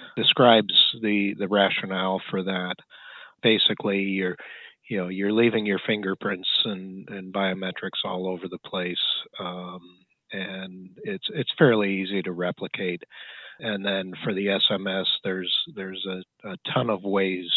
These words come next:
to impersonate, uh, or to capture, uh, the S M S messages. So that, that was considered not the best way of moving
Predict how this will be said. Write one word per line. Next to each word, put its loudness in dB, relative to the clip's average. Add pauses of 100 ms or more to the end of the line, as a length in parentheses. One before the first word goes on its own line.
(160)
to -6
impersonate, -6 (200)
uh, -4
or -2
to -6
capture, 0 (600)
uh, -6
the 0
S 0
M -4
S -2 (100)
messages. -6 (120)
So -2
that, -8 (180)
that 0
was 0 (440)
considered -2
not 0 (680)
the -2 (140)
best 4 (120)
way 2
of -2 (100)
moving -4